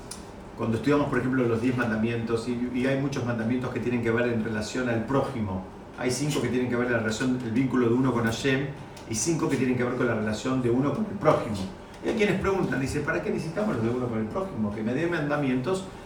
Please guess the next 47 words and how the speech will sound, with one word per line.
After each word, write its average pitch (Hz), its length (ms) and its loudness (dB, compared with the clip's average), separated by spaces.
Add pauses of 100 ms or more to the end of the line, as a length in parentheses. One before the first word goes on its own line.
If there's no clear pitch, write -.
que - 60 -8
tengan 220 240 4
que 190 60 2
ver 190 160 4
todo 208 160 4
mi 190 120 4
trabajo - 300 0
espiritual 131 420 -2
con 139 120 0
Hashem". 135 400 0 (640)
Hay - 100 0
muchas 196 260 4
explicaciones, 127 600 0
pero 135 140 0
una 190 140 4
que 156 60 0
estudiamos 160 420 0
que 131 100 0
nos 117 180 0
sirve 151 220 0
para 127 200 0
reforzar 117 420 -2
esta 113 180 -2
idea 104 300 4 (800)
es 151 180 -2
que 175 100 6
el 165 120 6
prójimo, 147 680 2 (220)
de, 165 80 -2
de 190 340 4
dónde 247 200 4
estás 240 220 2
parado 226 280 2
espiritualmente 185 640 0
a 180 40 2
veces 175 200 -2
no 165 80 -4
sabes. - 480 -4 (300)
Estamos, - 440 0
especialmente 175 640 2
desde 135 140 2
que 131 80 2
se 131 120 0
destruyó 135 320 -2
el 175 60 2
Beit 165 140 4
HaMikdash, 110 520 0